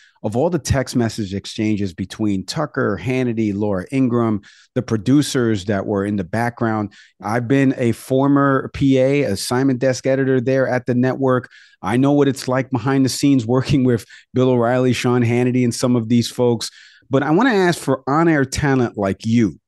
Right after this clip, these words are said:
Rick, um, because one of the big things that came out was Maria Bartiromo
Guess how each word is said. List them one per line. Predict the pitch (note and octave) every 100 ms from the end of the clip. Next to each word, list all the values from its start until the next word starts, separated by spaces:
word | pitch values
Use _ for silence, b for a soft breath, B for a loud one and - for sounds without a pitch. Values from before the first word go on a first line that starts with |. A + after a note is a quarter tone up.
| _ -
Rick, | F#2+ E2+ - b b b -
um, | B2 A#2+ A2+
because | A#2+ C#3+
one | B2 A3
of | C#4+
the |
big | F#3 F3
things | F#3 D#3
that | C3
came | - C3+ B2
out | A2+
was | A2+ G2
Maria | A2 A#2 D3+
Bartiromo | C3 B2 A2+ G#2+ G#2+ G#2 G2